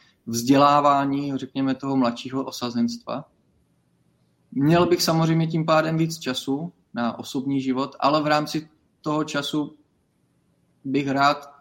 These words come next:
pořád ještě zůstal i za tím barem, byť už by to bylo jenom okrajový a spíš jako takovej, řekněme,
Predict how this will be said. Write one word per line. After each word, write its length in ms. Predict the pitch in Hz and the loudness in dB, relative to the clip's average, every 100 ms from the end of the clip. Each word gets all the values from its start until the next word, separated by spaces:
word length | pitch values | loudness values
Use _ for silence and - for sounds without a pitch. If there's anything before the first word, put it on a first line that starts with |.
| _ | _
pořád 360 | 135 143 139 | -2 0 0
ještě 280 | 135 - 143 | -4 -6 -6
zůstal 600 | 131 - 147 139 139 - _ _ _ | -6 -8 -2 -2 -2 -10 _ _ _
i 100 | 143 | 0
za 120 | 135 | 0
tím 240 | 135 147 131 | 0 0 2
barem, 420 | 123 127 135 - _ | 2 0 -2 -6 _
byť 220 | 131 147 | -4 -2
už 100 | 156 | -2
by 140 | 143 147 | -2 -2
to 140 | 156 | -2
bylo 160 | 147 147 | -2 -2
jenom 200 | 147 143 | -2 -4
okrajový 560 | 127 - 139 135 135 131 | -8 -4 0 0 0 -2
a 60 | |
spíš 260 | 131 - 131 | -6 -6 -4
jako 220 | 135 135 | -4 -6
takovej, 680 | 131 127 135 135 131 127 127 _ _ _ _ - | -8 -8 -6 -2 -2 -4 -8 _ _ _ _ -8
řekněme, 560 | 131 135 131 127 120 | -4 0 2 0 -2